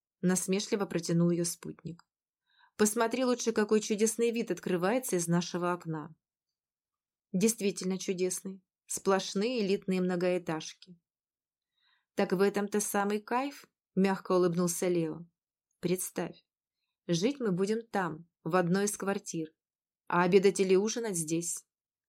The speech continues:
«Малыш, не бледней ты так». «А ты не шути,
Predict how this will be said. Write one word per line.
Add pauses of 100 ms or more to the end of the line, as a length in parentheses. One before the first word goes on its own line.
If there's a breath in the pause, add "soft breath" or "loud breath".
(500)
«Малыш, (220)
не
бледней
ты
так». (960)
«А
ты
не
шути,